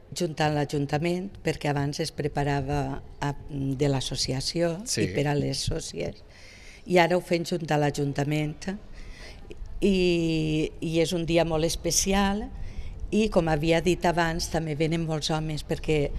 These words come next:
Speaker 1: per a nosaltres és molt important
Speaker 2: Mm.
Speaker 1: el feminisme, que per a nosaltres és que tant els homes com les dones tenim els mateixos drets i deures.
Speaker 2: Sí.
Speaker 1: I pense que els homes ens han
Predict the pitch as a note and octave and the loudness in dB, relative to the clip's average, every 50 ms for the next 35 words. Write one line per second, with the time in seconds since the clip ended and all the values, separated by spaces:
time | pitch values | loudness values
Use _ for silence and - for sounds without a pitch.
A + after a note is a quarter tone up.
0 | - - - - D#3 D#3 D3+ D#3+ D#3+ C#3+ E3 F3+ F3 F3 - F#3+ G3 F3 F#3 F3 | -4 0 2 2 2 2 2 0 0 2 2 2 2 2 2 -2 -2 -2 -2 -4
1 | - G3+ F3+ F3+ F3+ F#3 E3+ C#3+ F#3 F3 D#3+ - - E3 D#3+ D#3 D#3+ F3 - G#2 | -4 -2 -2 0 0 0 0 0 -2 -2 -2 0 -2 0 0 0 -2 -4 -6 -6
2 | F#2+ F2+ F3 F3+ E3 - E3 D#3+ E3 D#3 D3+ E3 F#3 F#3 E3+ - F3 F3 E3+ E3 | -4 0 0 0 2 2 0 0 0 0 -2 0 0 0 0 0 0 0 0 0
3 | F3 G3 - - - - - - - - - - - - - F3 - E3+ D#3 D#3 | -2 -4 -8 -14 -18 -20 -20 -20 -20 -20 -20 -16 -6 -2 0 0 2 2 2 2
4 | D#3+ D#3 D3+ C#3+ D#3 F3+ F3 F#3 F3+ F#3 - F3 F#3 F3 - F#3 E3+ E3 F3 F#3 | 2 0 -2 0 2 2 4 2 2 0 0 0 0 2 6 6 6 6 6 2
5 | - - - - - - - - F3 E3 D#3 - - - - - E3 E3 E3+ - | -2 -6 -10 -14 -16 -14 -6 0 2 2 2 0 -2 -8 -6 -4 -4 -2 -2 -2
6 | F#3 E3+ F#3 F3 F3 F3 F3 - - - E3+ E3+ E3 D#3 C#3+ - E3+ E3 E3 E3 | -2 -2 -2 -2 -2 -2 -4 -6 -6 -4 -2 0 0 0 0 0 0 0 0 -4
7 | E3+ - - D#3+ D3+ D#3 D#3 D3+ D3+ - - - D3 D3+ F3 D3 C#3+ - C#3+ C#3 | -6 -4 -4 -2 -2 -2 -2 -2 -4 -4 -4 -6 -6 -4 -4 -6 -4 -4 -4 -4
8 | - - D#3 D3 B2+ C#3+ C#3+ D3 D3+ D#3 D3+ D3 D3+ C#3+ - - - - - - | -4 -4 -4 -6 -4 -4 -2 -2 0 0 0 0 -2 -2 -4 -6 -6 -6 -8 -16
9 | - - - - - D3 D3 D#3 F3 G3+ G#3 F#3+ E3 C#3+ - - - - - - | -20 -20 -8 -2 0 2 4 4 4 2 0 0 0 -2 -2 -2 -4 -6 -6 -8
10 | - - - - G#2+ F#2 D#2 D2+ - - - - - - - - - G3+ G3+ F#3+ | -10 -6 -4 -2 -2 -2 -4 -8 -14 -18 -20 -20 -20 -20 -10 -2 0 2 4 4
11 | F3+ F3+ F3 E3+ E3+ E3 D#3 D3+ - - - F3 E3 - - F3+ - F#3+ - F3 | 4 2 2 2 0 0 -2 -4 -4 0 2 2 2 2 0 0 2 2 2 2
12 | D#3+ D#3+ E3 E3 D#3+ E3 - - D#3+ D3 C#3 - D3+ C#3+ C#3+ D3 | 2 2 2 0 -2 -2 -2 -2 -2 -2 -2 -2 0 0 0 -2